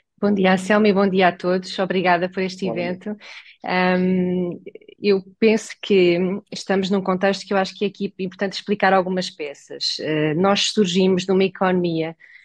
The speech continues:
Speaker 1: eh, para já extremamente cautelosa, ou seja, nós somos historicamente, eh,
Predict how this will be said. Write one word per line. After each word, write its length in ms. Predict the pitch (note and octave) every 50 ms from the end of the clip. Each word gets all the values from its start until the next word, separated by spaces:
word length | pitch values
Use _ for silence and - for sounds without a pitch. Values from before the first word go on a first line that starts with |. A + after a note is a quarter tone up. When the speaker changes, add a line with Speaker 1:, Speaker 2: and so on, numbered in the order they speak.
| _ _ _
Speaker 1:
eh, 200 | - - E3+ E3+ E3+
para 180 | - - F#3
já 260 | E3+ E3 G3 F#3 F#3+ G3
extremamente 580 | F#3+ - - G3+ G3 G3 G3 G3 F#3+ F#3+ F#3
cautelosa, 600 | F#3+ - F#3+ F#3 F#3 F#3 F3 D#3+ C#3+ D3 C#3+ D3+
ou 40 | D3+
seja, 360 | - - D#3 D3 C#3+ D#3+ D#3+
nós 240 | E3 F3+ F3 F3+ F3
somos 320 | - - F#3 F3+ F#3 F#3
historicamente, 1000 | F#3 - - - G3 F#3+ F#3+ G3+ F#3+ - F3+ F3+ F3+ F#3 F#3 F#3 F#3 - G3 F#3 F#3 - - - - _ _ -
eh, 240 | - E3 E3 E3